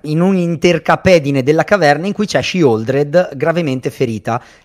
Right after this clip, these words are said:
e Rona, la creatura che vediamo in carta Dimir, eh, che la sta soccorrendo. Quando Karn vede le due pirexiane, inizia lo scontro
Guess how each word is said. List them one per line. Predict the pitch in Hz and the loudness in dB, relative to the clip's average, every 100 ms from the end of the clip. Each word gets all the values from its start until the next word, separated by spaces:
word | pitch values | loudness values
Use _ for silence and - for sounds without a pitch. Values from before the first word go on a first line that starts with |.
| _ | _
e | 160 | 0
Rona, | 208 185 180 196 247 330 _ - | 4 4 4 4 2 -2 _ -14
la | 123 110 104 98 90 71 95 | -8 -4 -4 -6 -8 -10 -16
creatura | - 104 104 160 139 107 92 | -14 -10 -8 -4 -2 -4 -6
che | - 95 | -10 -10
vediamo | 101 120 104 | -6 -6 -8
in | |
carta | 95 127 113 170 | -8 -8 -6 -4
Dimir, | 156 120 165 226 - - - - _ | -2 -2 -2 -4 -10 -20 -20 -20 _
eh, | - 139 | 0 2
che | 143 | 2
la | - | 2
sta | - 175 | 2 0
soccorrendo. | 175 - 170 139 123 127 139 - _ _ _ _ _ _ _ _ | -2 0 0 2 0 0 -2 -4 _ _ _ _ _ _ _ _
Quando | 185 202 147 | 2 2 2
Karn | 202 190 143 131 113 107 | 4 4 4 0 -2 -6
vede | 113 127 180 143 131 120 | -4 0 2 4 2 2
le | 143 | 2
due | 170 | 2
pirexiane, | 175 202 233 170 147 156 190 - | 2 0 0 0 2 0 -2 -4
inizia | - 151 214 - 165 | -6 -2 0 0 0
lo | 147 | 0
scontro | - - 180 139 123 117 110 104 | 0 4 4 4 -2 -2 -2 -4